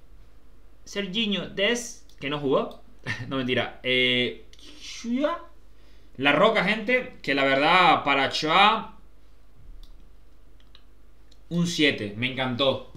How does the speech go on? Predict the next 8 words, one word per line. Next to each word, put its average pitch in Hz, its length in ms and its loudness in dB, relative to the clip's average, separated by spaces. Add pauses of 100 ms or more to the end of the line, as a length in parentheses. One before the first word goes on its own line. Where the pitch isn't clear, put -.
Muy, 156 340 0
muy 165 180 4
bien, 147 200 4
Chua. 131 440 2 (560)
Más 170 140 0
bien, 220 360 10
a 156 80 6
ver 151 380 8